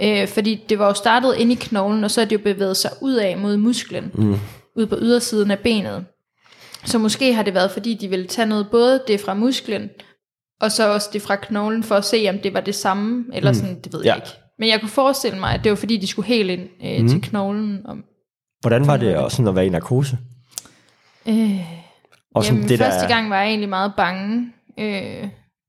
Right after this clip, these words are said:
Speaker 1: jeg græd meget, men jeg tror, det var det der frygten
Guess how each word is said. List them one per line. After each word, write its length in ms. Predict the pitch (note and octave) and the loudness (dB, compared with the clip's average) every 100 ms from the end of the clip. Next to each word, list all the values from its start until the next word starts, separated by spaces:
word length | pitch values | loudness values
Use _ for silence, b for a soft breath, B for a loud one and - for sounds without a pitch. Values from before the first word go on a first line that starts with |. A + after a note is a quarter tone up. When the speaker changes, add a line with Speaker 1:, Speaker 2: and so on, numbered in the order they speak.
| _ _ _ - _ _ | _ _ _ -20 _ _
Speaker 1:
jeg 140 | G#3 G#3 | -6 -2
græd 340 | A3+ A3 G#3 | 0 2 2
meget, 400 | G3+ F#3 F#3+ G#3 | -2 -2 -2 -2
men 160 | A3 G3+ | -4 -6
jeg 100 | G3 | -2
tror, 180 | A3+ | -2
det 120 | G3+ G3 | 0 -2
var 80 | |
det 160 | F#3+ G3 | -2 -2
der 380 | G3 G#2 G2+ - | -2 -2 -4 -10
frygten 640 | - A#3+ A#3 - G#3 F#3+ | -4 -2 -2 -6 -12 -12